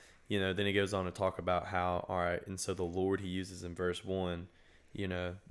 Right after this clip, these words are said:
that's what we were talking about earlier, is how there's two different forms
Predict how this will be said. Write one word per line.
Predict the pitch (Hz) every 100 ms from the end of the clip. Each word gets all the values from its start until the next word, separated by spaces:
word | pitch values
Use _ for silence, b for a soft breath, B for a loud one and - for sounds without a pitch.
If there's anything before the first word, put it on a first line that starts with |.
| 101 -
that's | 98 78
what | 95
we | 85
were | 87
talking | 90 87
about | 87
earlier, | 95 90 82 85
is |
how | 92
there's | 87 85 -
two | - 101
different | 90 85 90
forms | - 92 87 82 82